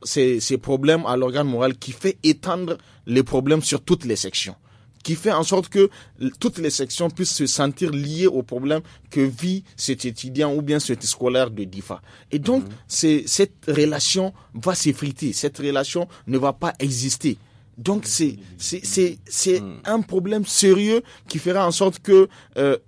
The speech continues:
Speaker 1: les revendications des scolaires ne seront jamais prises en compte. Donc,
Speaker 2: D'accord, donc,
Speaker 1: voilà,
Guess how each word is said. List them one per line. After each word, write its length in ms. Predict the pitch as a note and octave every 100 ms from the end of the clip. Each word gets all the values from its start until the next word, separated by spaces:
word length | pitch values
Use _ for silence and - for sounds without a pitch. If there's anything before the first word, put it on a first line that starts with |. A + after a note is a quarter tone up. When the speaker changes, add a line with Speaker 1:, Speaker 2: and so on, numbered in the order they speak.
| _
Speaker 1:
les 200 | C#3 D3+
revendications 840 | D#3 C#3 D3 D3 - D3+ - F3+ F3
des 160 | C#3
scolaires 480 | C3 - D#3 D#3+ E3+ - -
ne 120 | C3+
seront 340 | C3 D#3 C#3 C3+
jamais 420 | A2+ E3 D#3 D#3
prises 260 | - D3+ A2+
en 80 |
compte. 400 | F#2+ F#2 E2 - - _ _ _ _ -
Donc, 140 | F#3
Speaker 2:
D'accord, 300 | C#3+ - B2+
donc, 100 | D#3+
Speaker 1:
voilà, 420 | E3 F#3+ A3 A3+